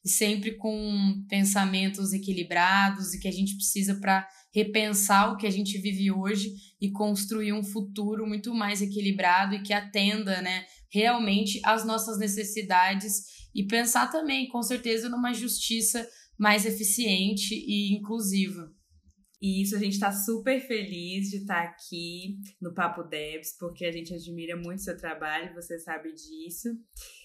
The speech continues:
Speaker 2: E o podcast tem sido maravilhoso, com reflexões super necessárias.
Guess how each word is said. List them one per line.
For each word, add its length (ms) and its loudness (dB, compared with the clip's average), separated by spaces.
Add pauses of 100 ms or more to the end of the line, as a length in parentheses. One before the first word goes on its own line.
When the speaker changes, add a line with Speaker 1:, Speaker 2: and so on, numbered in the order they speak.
(160)
Speaker 2:
E 400 -4
o 100 -6
podcast 680 -4
tem 320 4
sido 340 -2
maravilhoso, 1200 -4
com 140 -8
reflexões 640 -6
super 240 -4
necessárias. 1120 -4